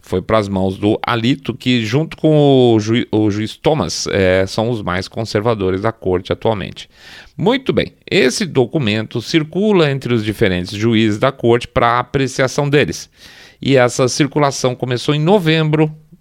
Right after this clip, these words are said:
do ano passado, tá? E foi até fevereiro desse ano, até que ele ficou lá paradinho em algum lugar. Quando a opinião do juiz circula, pode acontecer algumas coisas. Alguns juízes concordam,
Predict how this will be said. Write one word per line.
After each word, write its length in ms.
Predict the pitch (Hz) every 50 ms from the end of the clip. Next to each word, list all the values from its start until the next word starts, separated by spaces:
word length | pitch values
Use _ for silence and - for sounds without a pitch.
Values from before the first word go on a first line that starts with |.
| _ _ _
do 440 | - - 110 117 123 127 131 127 113
ano 140 | 110 120 113
passado, 380 | - 135 - - - - - _ -
tá? 240 | 113 131 160 156 - -
E 80 | 120 123
foi 240 | - - 127 127 123
até 220 | 120 - 127 127
fevereiro 500 | - - 120 117 113 101 92 101 98 92
desse 300 | 95 107 107 - - 131
ano, 100 | 139 139
até 300 | 131 117 - 131 131 131
que 120 | 131 -
ele 120 | 131 120 120
ficou 320 | - - - - - 117
lá 180 | 117 107 107 110
paradinho 540 | - 120 117 117 107 98 104 95 95 98 98
em 20 |
algum 200 | 101 104 101 104
lugar. 280 | 117 110 101 - - - _ - - - - - - - - - - - - - _ _ -
Quando 340 | - 202 240 254 - 226 240
a 60 | 214
opinião 520 | 196 - - 165 151 143 131 127 127 127
do 160 | 123 113 120
juiz 300 | 110 104 101 95 90 90
circula, 640 | - - 127 117 - - - 175 185 165 117 98 101
pode 320 | - - 127 131 127 131
acontecer 420 | 135 - 143 135 - - - 101 107
algumas 340 | 107 104 101 107 120 113
coisas. 480 | - - 95 - - - - - - - _ _ - -
Alguns 340 | 110 110 107 107 110 101 98
juízes 260 | 104 92 90 87 -
concordam, 680 | - - 139 147 147 - 135 127 131 135 135 180 220